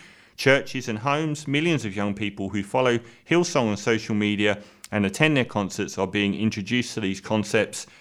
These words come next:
They are drawn to the idea of having an important purpose in life, becoming an influential person, and being used to change the world. Hillsong attracted support from high po-, this isn't new.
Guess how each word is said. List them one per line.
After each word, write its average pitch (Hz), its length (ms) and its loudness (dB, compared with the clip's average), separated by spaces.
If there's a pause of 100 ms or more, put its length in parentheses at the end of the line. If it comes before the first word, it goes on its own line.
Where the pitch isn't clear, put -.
(480)
They 113 200 6
are 110 80 4
drawn 127 360 0
to 151 100 -6
the 107 140 -2
idea 98 400 2
of 95 80 -4
having 101 260 -2
an 95 80 2
important 92 480 -2
purpose 151 420 0
in 92 100 -2
life, 90 400 -2 (360)
becoming 143 480 0
an 101 100 2
influential 90 560 -4
person, 92 600 -2 (320)
and 98 180 2
being 98 300 2
used 98 360 0
to 98 80 -8
change 90 520 -2 (120)
the 95 80 -4
world. 90 520 0 (1200)
Hillsong 151 360 4
attracted 123 460 -2
support 131 340 0
from 107 180 -2
high 165 220 2
po-, 143 300 -6 (160)
this 165 200 -4
isn't 240 260 0
new. 143 300 2